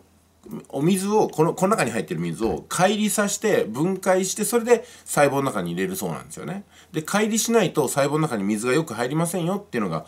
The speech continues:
触れ込みなんですけども、まあ、飲んでみてね、なんかよくわかんないですよ、それは。<laughs> わかんない。<laughs> この水の、なんかせいですごく良くなったみたいなのがわかんないですね。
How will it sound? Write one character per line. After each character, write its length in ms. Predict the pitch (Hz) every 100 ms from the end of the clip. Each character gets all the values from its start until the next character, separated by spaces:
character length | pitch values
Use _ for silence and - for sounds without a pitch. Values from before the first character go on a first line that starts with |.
| -
触 120 | - 123
れ 60 |
込 120 | 123
み 80 | 117
な 100 | 113
ん 60 | 92
で 60 |
す 60 | 80
け 80 | 90
ど 80 | 117
も、 320 | 151 98 - - _
ま 100 | 135
あ、 20 |
飲 160 | 160 320
ん 60 |
で 80 | 220
み 140 | 127 87
て 100 | 80
ね、 240 | - - _ _ _ _ _ _ _ _ _ _ - _ 95 95
な 80 | 123
ん 20 |
か 100 | 104
よ 120 | 101
く 60 | 110
わ 80 |
か 100 | -
ん 40 | 262
な 80 | 123
い 20 |
で 60 |
す 40 | -
よ、 60 |
そ 100 | 82
れ 60 | 90
は。 80 | - - - -
<laughs> 280 | - _
わ 100 | -
か 100 | -
ん 60 | 277
な 80 | -
い。 40 |
<laughs> 720 | - 156 - - - - -
こ 120 | - 208
の 180 | 196 - - -
水 300 | 139 170 226
の、 440 | 262 202 107 - - - - -
な 160 | 185 208
ん 40 |
か 120 | 123
せ 240 | 120 233 185
い 40 |
で 340 | 156 139 90 -
す 140 | -
ご 100 | 170
く 80 | 123
良 80 | 110
く 80 |
な 100 | 143
っ 80 | 139
た 200 | - 104
み 100 | 90
た 100 | 85
い 40 | 82
な 60 |
の 120 | 80
が 80 | 76
わ 60 | -
か 120 | 196
ん 60 | 165
な 60 |
い 40 | 80
で 40 |
す 80 | -
ね。 200 | 92